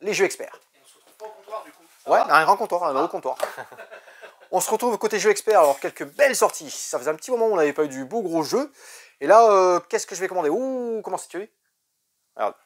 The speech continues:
Speaker 1: tac, tac, tac.
Speaker 2: Oui, je le vois dans l'angle.
Speaker 1: Oui, on avait un petit peu de retard sur nos livraisons, mais ça y est, il est arrivé, Dune Imperium Insurrection. Ça y est, nous l'avons enfin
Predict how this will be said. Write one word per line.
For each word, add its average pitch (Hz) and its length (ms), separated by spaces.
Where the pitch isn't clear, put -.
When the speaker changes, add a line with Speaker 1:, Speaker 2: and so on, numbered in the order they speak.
Speaker 1:
tac, 120 140
tac, 120 120
tac. - 280
Speaker 2:
Oui, 147 160
je 143 60
le 143 120
vois - 180
dans 131 140
l'angle. 127 420
Speaker 1:
Oui, 214 260
on 156 80
avait 156 140
un 170 60
petit - 120
peu 180 100
de 151 60
retard 143 220
sur 139 80
nos 123 60
livraisons, 110 260
mais 139 60
ça 120 100
y - 20
est, 113 40
il - 20
est 104 100
arrivé, 98 220
Dune 113 220
Imperium 104 420
Insurrection. - 720
Ça - 220
y 120 140
est, 156 40
nous 170 80
l'avons 117 300
enfin 185 440